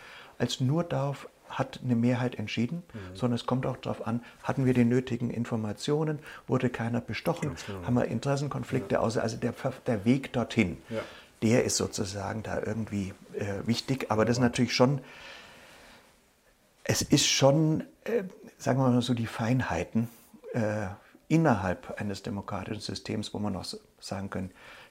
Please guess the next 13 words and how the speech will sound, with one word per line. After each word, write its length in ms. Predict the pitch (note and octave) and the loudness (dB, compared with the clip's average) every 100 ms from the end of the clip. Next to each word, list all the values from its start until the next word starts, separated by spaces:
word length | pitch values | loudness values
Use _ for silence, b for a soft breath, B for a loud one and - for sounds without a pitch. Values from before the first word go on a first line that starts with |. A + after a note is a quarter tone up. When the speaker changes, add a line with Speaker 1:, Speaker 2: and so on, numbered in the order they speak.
| - | -8
Speaker 1:
die 80 | |
eine 220 | - G#2+ G2+ | -4 -2 -2
Entscheidung 420 | G2+ G2+ G2 F#2 | -2 -2 -2 -4
halte 180 | F#2 F#2+ | -6 -6
ich 60 | |
für 120 | - | -6
schlecht 260 | G#2+ G#2+ - | -4 -4 -4
informiert 500 | G#2 - F#2+ F#2+ A2+ | -8 -6 -4 -4 -4
und 120 | F#2 | -2
weniger 320 | F#2 A2 A#2+ | -2 0 0
legitim 560 | F#2+ F#2+ G#2+ - A2+ A2 | -2 -2 -4 -4 -2 -2
und 140 | F#2 | -4
für 120 | - | -8